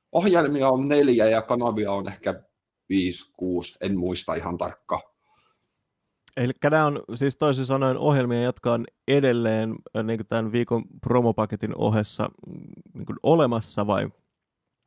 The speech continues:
Speaker 1: Ei.
Speaker 2: Niin just.
Speaker 1: Nää, nää ohjelmat on loppunut ja, tota, viikon promopaketti syntyi niiden vanavedessä sitten.
Speaker 2: Okei.
Speaker 1: Ikään kuin korvaamaan niitä.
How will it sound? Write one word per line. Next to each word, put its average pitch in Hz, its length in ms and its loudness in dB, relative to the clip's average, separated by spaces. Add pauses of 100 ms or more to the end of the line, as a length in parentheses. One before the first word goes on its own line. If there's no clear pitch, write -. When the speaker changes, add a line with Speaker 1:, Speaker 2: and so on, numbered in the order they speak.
(280)
Speaker 1:
Ei. 120 520 2 (160)
Speaker 2:
Niin 123 220 4
just. 101 120 -2
Speaker 1:
Nää, 135 260 2 (760)
nää 139 260 4
ohjelmat 131 680 2
on 117 320 -6 (460)
loppunut 127 840 -2 (960)
ja, 90 180 0
tota, 98 600 -2
viikon 127 380 0
promopaketti 127 720 -2
syntyi 120 320 -4
niiden 120 340 0
vanavedessä 98 680 -2
sitten. - 480 -14 (760)
Speaker 2:
Okei. 151 240 -4 (120)
Speaker 1:
Ikään 107 400 -4
kuin 113 320 0
korvaamaan 98 840 2
niitä. 92 400 -2